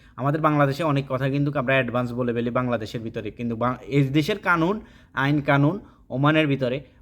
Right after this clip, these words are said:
বাইরে এইসব ধরনের কিছু বলে না, চড়ায় না। যখন যা তাদের কোনো রকম কোনো পোস্ট করতে হবে, কোনো রকম কোনো অ্যানাউন্স অফিসিয়ালি আসে, তারা অফিসিয়ালিভাবে জানানো হয়, অফিসিয়াল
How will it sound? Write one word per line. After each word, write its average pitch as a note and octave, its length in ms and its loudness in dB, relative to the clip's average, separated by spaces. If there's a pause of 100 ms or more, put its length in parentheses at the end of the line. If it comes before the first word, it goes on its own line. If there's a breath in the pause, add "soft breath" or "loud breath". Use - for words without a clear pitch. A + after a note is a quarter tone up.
বাইরে C3 360 0
এইসব D3+ 260 -2
ধরনের D3+ 340 2
কিছু C#3+ 260 -4
বলে C3+ 260 0
না, C#3+ 140 -2 (120)
চড়ায় A#2+ 280 -2
না। A#2 80 -4
যখন C#3+ 440 0
যা D3 240 2
তাদের C#3+ 400 0
কোনো D3 300 0
রকম D#3+ 380 -4
কোনো D3 380 -4 (400)
পোস্ট C#3 240 -2
করতে D3 300 -2
হবে, C#3+ 280 2 (300 loud breath)
কোনো C3+ 240 0
রকম D#3 240 -2
কোনো C#3+ 200 0
অ্যানাউন্স C#3+ 360 0
অফিসিয়ালি D3+ 460 -2
আসে, D3 220 -2
তারা C3+ 380 -2 (600 loud breath)
অফিসিয়ালিভাবে D3 800 0
জানানো B2+ 360 -2
হয়, D3 240 -4
অফিসিয়াল C#3 440 -6